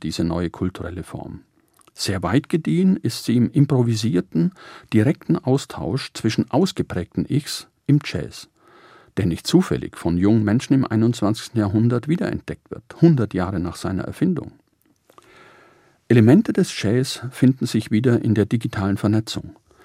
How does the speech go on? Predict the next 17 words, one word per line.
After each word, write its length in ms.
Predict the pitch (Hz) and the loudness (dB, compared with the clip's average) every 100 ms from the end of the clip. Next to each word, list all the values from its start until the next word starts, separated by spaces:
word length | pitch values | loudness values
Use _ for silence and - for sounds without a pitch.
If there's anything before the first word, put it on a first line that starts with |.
| - - _ _ | -20 -20 _ _
in 120 | 107 | 0
der 160 | 98 101 | 0 0
die 140 | - | -2
Ichs 360 | 143 131 - - - | -2 -2 -6 -10 -6
zu 140 | - | 0
Relaisstationen 1000 | 107 98 110 - 120 117 - 104 113 110 | 4 4 2 2 -2 0 0 4 4 4
von 200 | - 104 | 2 2
Gemeinschaften 760 | 101 98 117 139 - - - - | 4 4 4 4 0 -8 -8 -6
werden, 480 | 80 87 104 127 131 _ - - - - _ | -6 -4 -2 -2 -4 _ -20 -20 -20 -20 _
die 60 | 113 | 6
nicht 300 | 120 165 - | 8 8 4
mehr 260 | 127 151 156 | 2 4 2
zu 140 | - | 2
den 160 | 120 107 | 2 2
Zwängen 420 | - 101 123 123 | 0 0 2 2
früherer 380 | - 135 151 104 | 2 6 6 6
Gemeinschaften 880 | 101 90 92 104 104 110 - 107 | 4 2 2 0 -4 -4 -2 0